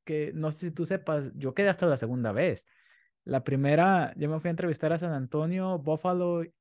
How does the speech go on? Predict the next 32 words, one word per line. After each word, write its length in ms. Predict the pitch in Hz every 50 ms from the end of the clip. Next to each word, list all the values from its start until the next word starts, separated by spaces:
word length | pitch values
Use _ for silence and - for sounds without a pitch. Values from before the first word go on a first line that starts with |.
| _ _ _
y 500 | - - 135 131 131 127 - - - _ _ _ -
esos 580 | 92 101 117 131 135 139 - 196 202 185 147
bench 300 | 139 165 170 165 165 -
test 200 | - 170 165 160
son, 340 | - 175 170 160 139 - _ _ _ _ _ _ _ _ _ _ _ _ _
mm, 240 | 120 120 117 117 113 - - _ _ _ -
difíciles. 840 | - 135 - - - - 190 247 - - 185 120 87 78 - - _ _ _ _ _ _ _ _ _ _ _ _ _
Son 320 | - - - 131 135 147
difíciles 600 | 160 175 175 190 190 175 220 233 233 233 220 -
y 240 | 185 165 156 147 139
aquí 300 | 131 131 - - 156 156
viene 280 | 160 175 175 180 190 185
tu 120 | - 175
amigo, 360 | 160 160 175 175 180 190 190
este, 220 | 185 165 - - 151
una 180 | 143 160 175
semana 420 | 175 175 170 165 175 185 196 196 214
antes 260 | 220 214 - 208 185
viendo, 360 | 170 170 165 151 135 131 117
"Ah, 120 | - - 160
caray, 440 | - 165 170 165 135 113 - - _ _ _ _ _ _ _ _ _ - - -
¿por 100 | 156 151
qué 40 | 170
tengo 240 | 170 190 185 185 175
que 120 | 196 180
preparar 440 | 180 - 185 - - 147 143 151 160
un 140 | 170 165 165
diente?". 300 | 170 165 151 143 - 135
No, 360 | 139 143 139 135 127 117 110
lo 180 | 107 98 101
hice 220 | 117 131 123 175 170
malísimo. 960 | 131 123 120 113 104 98 101 110 123 143 139 - - - 113 101 92 85 80